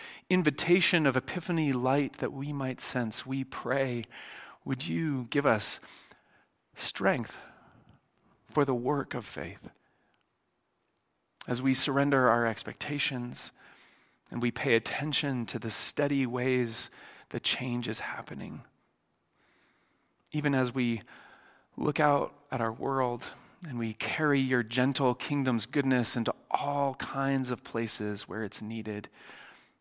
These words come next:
into the particulars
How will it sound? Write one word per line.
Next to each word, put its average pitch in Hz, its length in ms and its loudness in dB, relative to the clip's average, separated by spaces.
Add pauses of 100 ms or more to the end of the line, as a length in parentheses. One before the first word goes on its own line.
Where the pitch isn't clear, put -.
(880)
into 143 220 2
the 127 100 4
particulars 123 1040 -2